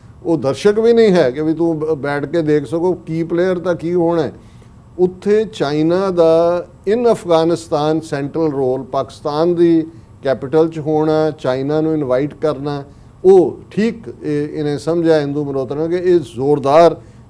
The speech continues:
ਜੋਲਟ ਹੈ। ਫਿਰ ਉਹਨੇ ਕਿਹਾ, "ਕੁਰੈਸ਼ੀ is, uh, today meeting a Taliban delegation led by Mullah Abdul Ghani Baradar,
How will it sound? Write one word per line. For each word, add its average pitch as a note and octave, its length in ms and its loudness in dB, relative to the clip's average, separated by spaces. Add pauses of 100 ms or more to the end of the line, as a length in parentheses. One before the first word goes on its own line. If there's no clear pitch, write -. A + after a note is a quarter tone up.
ਜੋਲਟ D#3 460 4
ਹੈ। B2+ 140 4
ਫਿਰ C#3+ 140 -4
ਉਹਨੇ D#3 180 0
ਕਿਹਾ, D#3+ 180 2
"ਕੁਰੈਸ਼ੀ E3 680 0 (500)
is, D#3+ 360 2 (240)
uh, C#3+ 1040 -4 (440)
today E3 320 8 (100)
meeting D#3 480 2
a D#3 300 0
Taliban D3 600 2
delegation D3 720 2 (540)
led D#3 300 4
by E3 420 4
Mullah D3+ 480 2 (140)
Abdul E3 340 2
Ghani C#3+ 440 -2
Baradar, B2 500 4